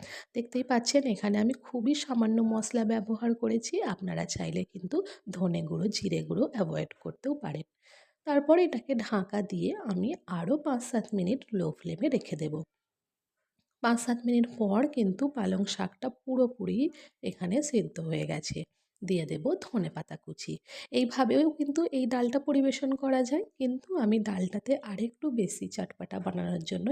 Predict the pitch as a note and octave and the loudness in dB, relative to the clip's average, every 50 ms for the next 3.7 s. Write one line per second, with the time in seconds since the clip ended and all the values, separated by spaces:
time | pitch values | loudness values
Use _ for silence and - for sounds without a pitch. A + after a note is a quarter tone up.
0 | D#4 C#4+ D4 - F3 D#3+ E3 D#3+ D#3 D#3+ E3 E3 E3 _ - D4 E4 D4+ - A#3 | 2 2 0 -2 -2 -2 -2 -4 -4 -4 -4 -6 -6 _ -4 -4 -2 2 2 2
1 | F#3+ D#3+ - D3 C#3+ C#3+ C#3 D3 D#3 - - D#3+ E3+ F3 F3 F3 D#3+ D#3+ F#3+ G#3+ | 2 2 -2 -6 -8 -8 -8 -8 -10 -10 -10 -10 -10 -8 -8 -8 -6 -6 -8 -8
2 | _ _ - - - - - B3 C4+ B3+ C4 B3 A#3+ C4+ B3+ B3 B3 D4 E4 - | _ _ -20 -20 -20 -12 -4 2 4 4 4 4 4 2 2 2 2 0 0 0
3 | - C4 A#3 A#3 - - A#3+ A#3+ A#3+ A3 G#3+ G#3 G#3 B3 | -2 -4 -6 -6 -6 -10 -8 -4 -2 0 2 2 2 2